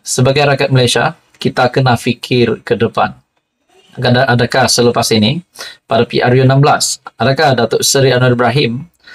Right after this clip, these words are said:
masih akan memimpin P K R, memimpin Pakatan Harapan dan masih mencalonkan diri sebagai Perdana Menteri?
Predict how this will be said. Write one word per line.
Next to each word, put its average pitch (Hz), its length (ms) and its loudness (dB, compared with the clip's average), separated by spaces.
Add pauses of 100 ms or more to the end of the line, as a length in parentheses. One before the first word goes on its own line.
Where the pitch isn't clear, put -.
(340)
masih 135 400 2
akan 139 240 2
memimpin 131 480 2 (160)
P 123 160 -2
K 123 160 0
R, 120 240 0 (240)
memimpin 131 800 2
Pakatan 120 580 0
Harapan 117 560 0 (600)
dan 139 260 4
masih 135 400 4
mencalonkan 131 640 2
diri 127 240 4
sebagai 123 460 2
Perdana 135 260 0
Menteri? 143 400 0